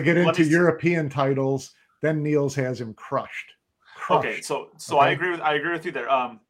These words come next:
Speaker 1: your C category, it's a C category because of the, how do I say this diplomatically? Um,
Speaker 2: No, lack of international competition.
Speaker 1: n-, well, yes, but you're not saying 'cause it's not tough,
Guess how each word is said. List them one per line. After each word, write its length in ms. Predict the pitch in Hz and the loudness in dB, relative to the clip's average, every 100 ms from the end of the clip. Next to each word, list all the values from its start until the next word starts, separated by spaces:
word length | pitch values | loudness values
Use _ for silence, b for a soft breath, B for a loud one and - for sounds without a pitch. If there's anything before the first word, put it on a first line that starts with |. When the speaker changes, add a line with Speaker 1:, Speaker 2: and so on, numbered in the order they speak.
| _ _ | _ _
Speaker 1:
your 200 | 143 143 | -6 -4
C 220 | 139 226 | -4 -6
category, 460 | 226 185 160 147 143 | -2 2 4 2 -2
it's 100 | 135 | -2
a 60 | 135 | -8
C 180 | - | -12
category 460 | 190 165 156 147 139 | -2 0 0 -2 -2
because 560 | 139 127 - 151 147 147 | -4 -8 2 2 2 -2
of 420 | - 135 131 127 113 | -2 0 0 -4 -8
the, 380 | 123 120 113 b b b b b b b b b _ _ _ | -8 -8 -12 b b b b b b b b b _ _ _
how 160 | - 135 | -4 -2
do 80 | |
I 60 | 127 | -2
say 220 | 117 131 | -4 -10
this 200 | 123 117 | -10 -14
diplomatically? 760 | - 104 113 113 110 107 107 - - | -14 -14 -8 -6 -8 -10 -18 -20 -6
Um, 440 | 127 120 117 110 _ | -2 0 0 -6 _
Speaker 2:
No, 180 | 196 185 | -4 -2
lack 240 | 170 185 | 0 0
of 100 | 180 | 0
international 540 | 180 180 175 175 - 160 | 0 0 0 -4 -6 -6
competition. 600 | 170 156 147 196 - - _ _ _ _ _ | -6 -8 -6 -8 -8 -16 _ _ _ _ _
Speaker 1:
n-, 100 | 202 - - | -20 -20 -14
well, 180 | 185 185 | -12 -6
yes, 260 | 151 139 - | 0 0 0
but 120 | 139 | -6
you're 60 | 147 | 0
not 180 | 170 | 2
saying 180 | 165 160 | 2 -4
'cause 160 | 147 139 | -4 -8
it's 140 | 123 | -2
not 200 | 135 117 | -2 0
tough, 360 | - 113 - | -2 -6 -8